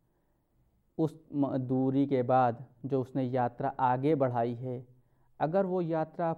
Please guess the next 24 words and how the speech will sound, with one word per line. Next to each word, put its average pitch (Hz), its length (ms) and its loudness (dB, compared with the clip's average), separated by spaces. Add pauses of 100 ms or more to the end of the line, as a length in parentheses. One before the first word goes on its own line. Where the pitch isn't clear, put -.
पूरी 156 340 0
की 160 100 -10
पूरी 156 280 -2
आठ 143 300 -2
फरसख 139 500 -2
हो, 131 240 -6 (360)
यानी 131 160 -2
चौवालीस 127 540 0
या 139 60 -2
पैंतालीस 131 420 -2
किलोमीटर 127 360 -4 (120)
पूरी 131 220 -2
की 131 120 -6
पूरी 127 360 -6
हो, 127 220 -8 (140)
तो 135 60 -10
उसकी 131 200 -8
नमाज 120 420 -4
कसर 113 180 -6
होगी। 127 340 -14 (920)
और 190 140 2
अगर 190 160 4 (180)
चार 165 300 6
किलो-, 147 320 0